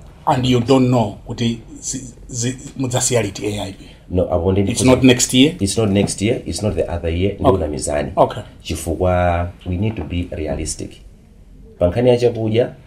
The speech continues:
Speaker 2: we need to be very realistic kuti tikhoza kuithetsa liti A I P. You have to remember, ifeso we are at the mercy of weather. Ndiye if we fail to mitigate the impact of weather,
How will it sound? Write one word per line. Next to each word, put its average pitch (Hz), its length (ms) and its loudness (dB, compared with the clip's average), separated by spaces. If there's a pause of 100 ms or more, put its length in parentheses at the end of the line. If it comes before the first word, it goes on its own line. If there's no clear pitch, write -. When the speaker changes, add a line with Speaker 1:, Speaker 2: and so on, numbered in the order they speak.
(160)
Speaker 2:
we 87 80 -6
need 98 120 0
to 87 60 -8
be 87 80 -4
very 98 380 0
realistic 78 680 -6 (360)
kuti 78 640 -4 (260)
tikhoza 98 300 -4
kuithetsa 82 680 -4 (180)
liti 73 400 -8 (400)
A 85 140 -2
I 78 140 0
P. 76 220 -6 (320)
You 92 80 -2
have 123 120 0
to 104 80 -6
remember, 87 500 -2 (400)
ifeso - 420 -4
we 80 120 -4
are 78 120 -6
at 95 180 -4
the 78 80 -8
mercy 82 520 0 (840)
of 73 300 -4 (360)
weather. 71 360 -4 (840)
Ndiye 87 260 2
if - 260 -4
we 120 80 2
fail 147 120 2
to 101 80 -4
mitigate 92 520 -2 (100)
the 139 100 -6
impact 139 320 -6
of 80 180 -8
weather, 147 360 -2